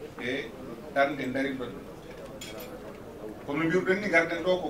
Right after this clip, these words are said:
conseil nation-, semaine nationale de la jeunesse. So wiyama semaine nationale de la jeunesse aussi, ko yiyande chef de l'État o artiri ɗum.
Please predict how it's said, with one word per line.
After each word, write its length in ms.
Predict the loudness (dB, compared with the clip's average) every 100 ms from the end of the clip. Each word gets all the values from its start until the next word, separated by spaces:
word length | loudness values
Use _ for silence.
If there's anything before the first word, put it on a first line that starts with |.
| -2
conseil 500 | -2 0 -2 -2 -6 -10 -14 -14 -14 -14 -12 0
nation-, 320 | 0 0 -4
semaine 240 | -4 0
nationale 340 | 0 0 0 0
de 60 | 4
la 140 | 4
jeunesse. 400 | 4 0 0 -6 -10 -10 -10 -12 -12 -14 -14 -12 -10
So 140 | 2 6
wiyama 360 | 8 10 10 6
semaine 300 | 4 4 4
nationale 400 | 2 4 4 4
de 60 | 4
la 120 | 4
jeunesse 300 | 4 2 2
aussi, 320 | 0 -2 -2 -4 -8 -12 -14 -4
ko 100 | 2
yiyande 560 | 4 6 6 6 2 0
chef 260 | -2 -4 -2
de 60 |
l'État 340 | 0 4 4 4
o 40 |
artiri 260 | 2 -2 -2
ɗum. 140 | -6